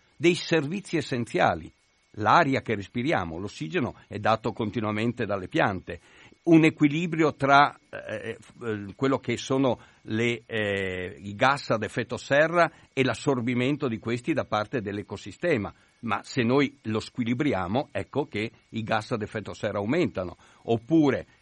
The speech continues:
la disponibilità di cose importanti come la legna, come i vegetali, il suolo, il, il mare con tutta la sua complessità. Tutto questi sono servizi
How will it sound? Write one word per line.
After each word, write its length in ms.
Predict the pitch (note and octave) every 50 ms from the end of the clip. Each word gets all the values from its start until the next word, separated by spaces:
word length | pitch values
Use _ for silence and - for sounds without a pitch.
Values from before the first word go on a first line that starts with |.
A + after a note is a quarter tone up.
| _ _ -
la 200 | C3 C3 C#3 C3+
disponibilità 1080 | A#2+ C3+ C3 A#2+ - D3+ C#3+ C#3 C#3 C3+ C3 C3 B2+ C3 B2+ - C3+ C#3 E3 F#3+ F3+ -
di 340 | A2+ G#2 B2+ C#3+ D3+ D3+ - _ _ _ _ _ _
cose 240 | - F3+ G3 F3 F#3
importanti 580 | D3+ B2 - C#3 B2+ - G#3 A#3 B3+ F#3 B2+
come 400 | - - C3 B2+ B2+ A#2+ G2+ F2+ _ _ _
la 160 | - G#2 G#2+
legna, 420 | G#2 G#2 C3+ F#3+ G#3+ F#3 A#2+ G#2 -
come 420 | - - B2+ B2 B2+ A#2 G#2 F#2 _ _ _ -
i 120 | C3+ A#2
vegetali, 680 | G#2+ B2+ B2 G#2+ B2 A#2 - - C#3+ F#3+ G#3+ - F#2+ G2
il 140 | A#2 A#2+
suolo, 580 | A2 - - D3+ D#3 F3+ G3+ F#3 A#2+ F#2+ E2+ - - _ _ _ _ _
il, 280 | - D#3+ D#3 D3+ D#3 - -
il 200 | D#3 D#3 D3 C#3+
mare 460 | C#3+ D3 D3+ E3 F#3+ G3 F3+ D#3+ -
con 260 | - - C3+ C3+ B2
tutta 260 | - E3 D#3+ - D#3+
la 100 | C3+ B2+
sua 180 | A2+ - D#3+ C#3
complessità. 720 | - B2+ A#2+ A#2 C3 A#2+ A2+ - - B2+ - - - - - - _ _
Tutto 280 | - - B3+ G3 - F3
questi 320 | B2 E3 D3 A2+ - B2
sono 240 | A#2 - - - C3+
servizi 840 | - - - F#3 F3+ D3+ C3+ B2 B2+ A2 F#2 - - - G#2+ B2+ E3